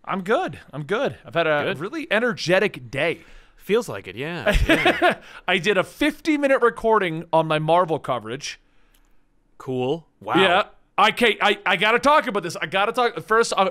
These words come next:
Speaker 1: I did a fifty-minute recording, then I did a Moon Knight, and then I did a Fortnite story recording. But
Speaker 2: Yeah.
Speaker 1: in that recording, I thought it'd be fun to start talking about the X-Men books. 'Cause I told you before, we started doing a Friday, a compilation of D C, Saturday, a compilation of, D-, of Marvel.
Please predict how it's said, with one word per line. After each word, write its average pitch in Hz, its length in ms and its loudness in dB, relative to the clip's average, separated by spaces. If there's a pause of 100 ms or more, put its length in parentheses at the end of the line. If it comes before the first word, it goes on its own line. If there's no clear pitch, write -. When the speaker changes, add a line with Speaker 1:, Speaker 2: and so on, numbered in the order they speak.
Speaker 1:
I 175 60 4
did 165 140 0
a - 20 -2
fifty-minute 247 420 -2
recording, 208 460 0
then 196 100 -2
I 214 80 0
did 202 140 -2
a 202 40 -2
Moon 185 200 -4
Knight, 175 260 -2
and 147 100 -12
then 165 120 -6
I 165 60 -4
did 165 100 -4
a 147 40 -6
Fortnite 147 380 -6
story 123 220 -10
recording. 113 340 -14
But 147 220 -4 (160)
Speaker 2:
Yeah. 92 300 -16 (280)
Speaker 1:
in 294 220 4
that 320 240 4
recording, 233 420 2 (580)
I 208 140 2
thought 240 200 4
it'd 214 100 2
be 196 80 -4
fun 180 220 -2
to 185 60 -4
start 175 300 -2
talking 165 300 -2
about 156 160 -4
the 156 100 -14
X-Men 151 320 -4
books. - 240 -20
'Cause 139 240 -10
I 175 140 0
told 208 280 0
you 226 60 -8
before, 170 300 -4
we 151 80 -4
started 170 280 -2
doing 165 200 -2
a 139 40 -6
Friday, 185 540 -2
a 127 80 -8
compilation 180 640 -8
of 151 40 -10
D 143 140 -12
C, 190 220 -16
Saturday, 160 400 -6
a 117 100 -14
compilation 131 560 -10
of, 113 80 -16
D-, 110 140 -18
of 120 100 -10
Marvel. 110 380 -12